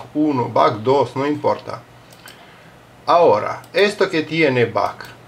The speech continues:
cambiamos, cambiar nombre y sacamos esto punto y bac. Dejamos así.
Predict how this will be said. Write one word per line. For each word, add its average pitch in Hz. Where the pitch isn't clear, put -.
cambiamos, 143
cambiar 131
nombre 135
y 202
sacamos 165
esto 151
punto 170
y 127
bac. 117
Dejamos 139
así. 117